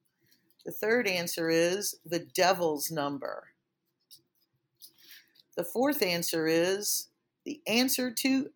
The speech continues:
everything, according to Douglas Adams. Uh, the next one is the steak sauce creator's favorite numbers.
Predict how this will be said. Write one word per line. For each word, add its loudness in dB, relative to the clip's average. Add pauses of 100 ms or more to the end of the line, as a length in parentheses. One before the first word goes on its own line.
everything, -2 (1400)
according -4
to -4 (240)
Douglas -4
Adams. -10 (1300)
Uh, 4
the 0
next 2
one 4
is 0 (840)
the -2
steak 4
sauce 2
creator's 2 (220)
favorite 2
numbers. -2